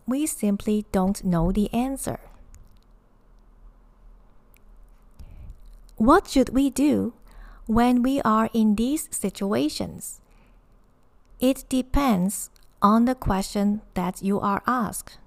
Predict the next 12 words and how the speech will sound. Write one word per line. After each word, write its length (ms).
Scenario 840
one. 420
You 300
need 400
more 300
time 560
to 160
get 420
your 160
thoughts 400
together. 720
So, 480